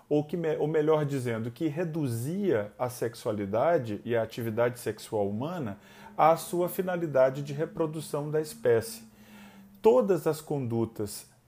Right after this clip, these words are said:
sexuais não reprodutivas eram, portanto, classificadas dentro dessa tradição da sexologia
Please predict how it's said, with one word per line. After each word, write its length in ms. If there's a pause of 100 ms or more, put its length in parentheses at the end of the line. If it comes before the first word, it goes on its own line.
(100)
sexuais 840
não 320
reprodutivas 1160 (340)
eram, 340
portanto, 600
classificadas 1040
dentro 520
dessa 400
tradição 560
da 120
sexologia 920